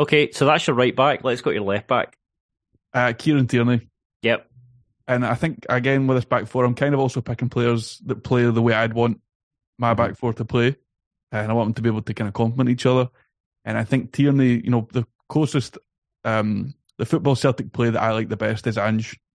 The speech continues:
Speaker 2: is Ange Ball.
Speaker 1: Hmm.
Speaker 2: And I don't think, necessarily think Tierney's cut out for Ange Ball, like, on the face of it, but I think he's such a high quality player. He's, um, has everything I want in a fullback.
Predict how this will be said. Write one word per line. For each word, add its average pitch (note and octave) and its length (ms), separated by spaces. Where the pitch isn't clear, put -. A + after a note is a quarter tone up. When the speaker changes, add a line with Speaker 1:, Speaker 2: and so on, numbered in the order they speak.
Speaker 2:
is A2+ 140
Ange G#2+ 200
Ball. A#2 280
Speaker 1:
Hmm. F#2 160
Speaker 2:
And A2+ 120
I A2 60
don't B2 200
think, - 180
necessarily A#2+ 360
think A#2 220
Tierney's A2+ 520
cut C3+ 180
out C#3 200
for C3+ 200
Ange C3 220
Ball, C3 280
like, - 360
on A#2+ 100
the A#2+ 80
face D#3 260
of G#3 100
it, - 140
but B2 140
I - 40
think - 200
he's A2+ 180
such - 300
a B2 60
high A2+ 160
quality A2+ 340
player. A2 480
He's, - 580
um, G2+ 400
has C3 240
everything B2 280
I A2 80
want G#2+ 220
in A#2 60
a A#2+ 60
fullback. A#2+ 600